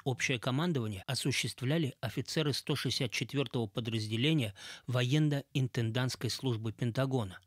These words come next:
Хотя вскоре количество лётчиков и аэродромной обслуги значительно превышало личный состав армейских горных стрелков, летунам всё же пришлось подчиниться более жёстким армейским правилам. А это значит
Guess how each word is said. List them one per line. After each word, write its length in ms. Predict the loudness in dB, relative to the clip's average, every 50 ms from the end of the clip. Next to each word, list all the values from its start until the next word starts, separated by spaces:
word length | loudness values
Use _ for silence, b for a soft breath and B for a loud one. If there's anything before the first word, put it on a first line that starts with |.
| _ _ _
Хотя 360 | -4 -2 0 0 2 2 0
вскоре 440 | 0 0 0 2 2 2 0 -2 -4
количество 600 | -2 0 2 2 2 2 0 -2 -2 -2 0 0
лётчиков 600 | 2 2 2 0 0 -2 -4 -4 -8 -6 -4 0
и 60 | 0
аэродромной 640 | 2 2 2 2 2 2 2 2 2 2 2 2 2 0
обслуги 480 | 0 -2 -4 0 0 0 2 0 -2
значительно 640 | -2 -2 0 -2 0 0 -2 -2 -2 0 0 0 0
превышало 640 | -2 0 0 0 0 0 2 2 2 2 2 0 -4 B B B B B B 0
личный 420 | 2 4 4 4 2 2 0 0
состав 460 | 2 2 0 0 2 0 -2 0 2
армейских 500 | 2 2 4 4 2 2 0 0 -2 -2
горных 360 | 0 0 0 0 0 0 -2
стрелков, 580 | -4 -4 -2 -2 -2 0 0 -2 -2 -2 -4 -10 B B B B B B B B B B
летунам 600 | 2 2 2 4 4 4 6 6 4 4 2 -2 B B B B B
всё 240 | -6 0 2 2 2
же 100 | 2 2
пришлось 440 | 0 0 -2 0 0 0 0 0
подчиниться 640 | 0 -2 -2 0 2 2 4 4 4 4 2 0 0
более 340 | 2 2 2 4 4 2 2
жёстким 500 | 2 2 0 0 0 0 0 -2 -2 -2 -2
армейским 560 | -2 0 2 2 2 0 0 -2 -2 -2 0
правилам. 480 | 0 0 0 0 -2 -4 -8 -12 -14 -10 _ 0
А 120 | 0 2
это 200 | 2 2 2 2
значит 420 | 2 2 2 0 0 -4 -6 -8